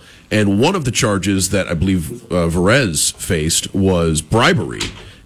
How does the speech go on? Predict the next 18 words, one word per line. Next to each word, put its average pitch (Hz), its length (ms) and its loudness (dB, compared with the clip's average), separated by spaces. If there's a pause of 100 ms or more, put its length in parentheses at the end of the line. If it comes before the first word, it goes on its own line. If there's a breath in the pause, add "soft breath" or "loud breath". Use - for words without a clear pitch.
And, 95 640 0 (280 loud breath)
uh, 92 220 2
we, 82 320 -2
I 82 40 0
believe 101 280 2
we 110 60 0
talked 120 200 0
about 110 200 -2
this 110 260 0
when, 101 640 -2
uh, 90 140 -2
Coach - 300 -2
Person 90 500 0 (320 loud breath)
got 107 180 2
in 101 80 0
trouble 92 480 0
as 85 200 0
well. 95 420 0